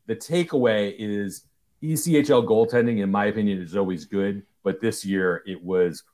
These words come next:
ridiculously good. And a lot of these guys I just named, they may be back in this league in some extent next year, but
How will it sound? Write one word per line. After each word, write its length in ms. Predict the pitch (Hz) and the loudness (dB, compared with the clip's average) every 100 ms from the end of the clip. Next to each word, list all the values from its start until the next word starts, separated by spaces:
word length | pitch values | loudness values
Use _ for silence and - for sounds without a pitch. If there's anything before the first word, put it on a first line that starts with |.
| - | -8
ridiculously 760 | 101 85 107 107 101 92 - 78 | -6 -2 -4 -2 -2 -4 -6 -12
good. 320 | 80 73 - _ - | -12 -12 -14 _ -10
And 180 | 95 92 98 | -6 -4 2
a 40 | |
lot 220 | 127 165 | 6 6
of 60 | 143 | 4
these 160 | 120 107 | 0 0
guys 220 | 107 98 | 0 0
I 40 | |
just 200 | 92 92 | -4 -6
named, 200 | 98 92 85 | -8 -10 -8
they 200 | 98 - 104 | -8 -8 -6
may 180 | 131 135 | -2 0
be 220 | 107 - | -2 -4
back 400 | 85 85 98 107 _ - | -6 -4 -4 -6 _ -10
in 120 | 101 | -6
this 200 | 101 - | -6 -6
league 280 | 98 107 95 | -6 -6 -6
in 100 | 82 | -10
some 360 | - 95 98 110 | -8 -4 -2 -2
extent 600 | - 107 - 117 120 120 | -6 -12 -8 -6 -6 -6
next 300 | 120 117 - | -10 -8 -4
year, 260 | 135 139 _ _ _ | -2 -2 _ _ _
but 280 | 110 - | 0 0